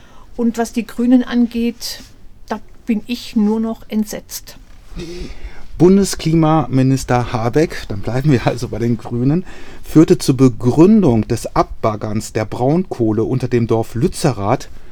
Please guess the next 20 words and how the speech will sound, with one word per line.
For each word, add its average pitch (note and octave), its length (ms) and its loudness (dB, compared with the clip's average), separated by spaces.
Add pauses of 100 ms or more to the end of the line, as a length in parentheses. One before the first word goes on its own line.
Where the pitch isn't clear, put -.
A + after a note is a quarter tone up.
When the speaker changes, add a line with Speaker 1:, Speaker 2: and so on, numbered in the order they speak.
(160)
Speaker 2:
den B2+ 140 0
Ukraine-Krieg B2+ 1080 -2
an, D#3 200 0
weswegen C#3 360 0
aus C#3 220 -4
Russland C#3+ 480 0
kein B2 360 0
Gas G#2+ 340 -4
mehr G#2+ 200 -2
geliefert A#2+ 460 -4
werde D3 300 0 (500)
und D#3 160 4
daher C3+ 380 4
übergangsweise B2 1120 0
auch C3 240 2
auf - 180 -4
Kohle B2 360 2
zurückgegriffen A#2 1000 -2
werden A#2 220 0
müsse. C3+ 220 -2